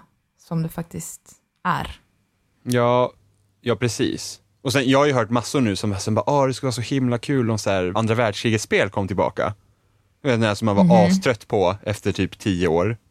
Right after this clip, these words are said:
Speaker 2: Mm, springa Normandy för fucking hundrade gången.
Speaker 1: Mm,
Speaker 2: Och jag bara så här:
Speaker 1: mm.
Speaker 2: "Okej, om folk vill göra andra världskriget spel igen, gör för fan ingen shooter igen. Gör något annat med det istället. Det måste finnas massa grejer du kan göra med andra världskriget."
Speaker 1: Men det är lite som Valiant Hearts, typ.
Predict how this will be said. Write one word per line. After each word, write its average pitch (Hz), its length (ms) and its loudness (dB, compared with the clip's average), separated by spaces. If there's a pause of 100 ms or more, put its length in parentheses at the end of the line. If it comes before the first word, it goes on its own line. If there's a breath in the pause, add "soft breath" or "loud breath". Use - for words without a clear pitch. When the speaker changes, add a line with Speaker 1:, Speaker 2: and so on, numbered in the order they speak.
Speaker 2:
Mm, 101 480 -4
springa 98 360 -2
Normandy 87 460 0
för 85 120 -8
fucking 82 360 -6
hundrade 85 320 -4
gången. 85 380 -4 (460 soft breath)
Speaker 1:
Mm, 190 180 2
Speaker 2:
Och 185 60 6
jag 120 140 6
bara 113 100 2
så 104 100 -2
här: 95 100 6
Speaker 1:
mm. 92 140 2
Speaker 2:
"Okej, 104 480 0
om 110 160 -2
folk 117 260 -2
vill 113 80 2
göra 101 140 2
andra 95 200 0
världskriget 95 520 -2
spel 98 340 -2
igen, 101 380 2
gör 104 260 2
för 101 120 -10
fan 107 380 -2
ingen 101 240 -2
shooter 85 520 -2
igen. 82 520 -4 (440)
Gör 107 220 2
något 123 100 0
annat 104 320 0
med 90 160 0
det 64 40 -4
istället. 71 320 -4
Det 104 40 2
måste 113 200 0
finnas 110 140 0
massa 120 340 0
grejer 92 160 0
du 80 100 -4
kan 87 120 -6
göra 69 100 -2
med 64 100 -4
andra 65 120 -2
världskriget." - 440 -6 (280)
Speaker 1:
Men 226 120 0
det 247 60 2
är - 20 0
lite 285 180 0
som 196 260 2
Valiant 190 360 2
Hearts, - 440 -4
typ. - 240 -8